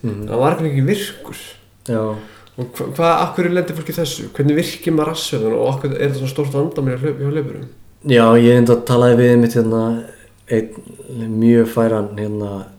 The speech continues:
Speaker 1: <laughs> sjúkraþjálfara sem að sagði einmitt, sko, þetta með virka rassvöðva,
Speaker 2: Já.
Speaker 1: að það væri, sko, að það væri bara eftir því hvernig þú mælir þetta, sko.
Speaker 2: Já, ok.
Speaker 1: Þetta væri bara eins og að,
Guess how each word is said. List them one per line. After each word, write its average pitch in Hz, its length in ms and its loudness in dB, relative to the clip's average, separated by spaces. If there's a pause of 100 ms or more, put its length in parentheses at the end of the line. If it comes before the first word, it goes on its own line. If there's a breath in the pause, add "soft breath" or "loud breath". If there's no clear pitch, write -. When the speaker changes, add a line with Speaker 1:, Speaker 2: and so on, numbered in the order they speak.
Speaker 1:
<laughs> 107 320 -4
sjúkraþjálfara 101 540 -4
sem 98 180 -8
að 98 60 -6
sagði 107 320 -2
einmitt, 98 200 -6
sko, 98 220 -6 (160)
þetta 95 320 -8 (580)
með 101 180 0
virka 127 520 -2 (160)
rassvöðva, 123 640 0
Speaker 2:
Já. 104 160 -8 (160)
Speaker 1:
að 98 140 -10
það 110 220 0
væri, 117 380 4 (200)
sko, 104 260 -2 (1400 loud breath)
að 101 280 -8
það 117 120 4
væri 123 220 6
bara 120 100 4
eftir 117 140 2
því 113 80 -2
hvernig 113 160 4
þú 110 100 0
mælir 101 300 0
þetta, - 120 -16
sko. - 180 -16 (120)
Speaker 2:
Já, 110 160 -6
ok. 104 240 -6 (140)
Speaker 1:
Þetta 101 200 -2
væri 107 220 6
bara 101 160 0
eins 98 180 -2
og 104 140 2
að, 101 200 -2